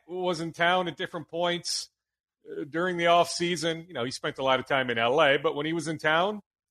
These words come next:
like, him and Ryan connected. Like, they have that sort of bond. Cat survived the news of Ryan being fired.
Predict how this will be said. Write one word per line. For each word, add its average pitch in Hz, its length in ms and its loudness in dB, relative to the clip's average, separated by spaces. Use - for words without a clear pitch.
like, 165 140 -10
him 214 240 -4
and 294 160 0
Ryan 208 680 2
connected. 214 540 -2
Like, 143 220 -6
they 185 160 0
have 185 300 4
that 185 340 2
sort 190 440 0
of 107 240 -4
bond. 131 420 2
Cat 240 260 4
survived 196 1080 6
the 175 120 0
news 180 380 0
of 113 220 -2
Ryan 175 600 2
being 143 460 -4
fired. 92 540 -4